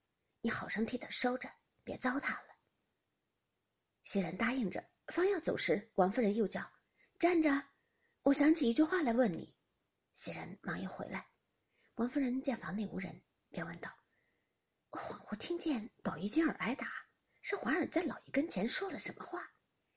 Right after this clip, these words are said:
你可听见这个了？你要听见，告诉我听听，我也不丑出来，叫人知道是你说的。”袭人道：“我倒没听见这话，只听说为二爷霸占着戏子，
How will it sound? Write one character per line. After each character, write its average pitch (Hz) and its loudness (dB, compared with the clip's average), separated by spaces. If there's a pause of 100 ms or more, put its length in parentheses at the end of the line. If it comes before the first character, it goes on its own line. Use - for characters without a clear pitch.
(180)
你 302 0
可 - -4
听 233 -2
见 311 4
这 202 2
个 - -8
了？ - -10 (400)
你 156 -4
要 - -6
听 277 2
见， - -2 (300)
告 - -2
诉 311 -2
我 - -14
听 240 -2
听， - -2 (420)
我 269 2
也 302 6
不 285 2
丑 - 0
出 247 -4
来， 202 -6 (260)
叫 254 0
人 196 2
知 311 2
道 254 2
是 - -2
你 - 0
说 233 -2
的。” - -14 (1800)
袭 - -10
人 151 -12
道 - -10 (960)
：“我 403 4
倒 403 6
没 320 6
听 - 0
见 403 8
这 226 2
话， 196 -4 (380)
只 - -2
听 330 4
说 370 4
为 381 8
二 359 4
爷 254 4
霸 339 0
占 370 2
着 - -2
戏 - 2
子， - -14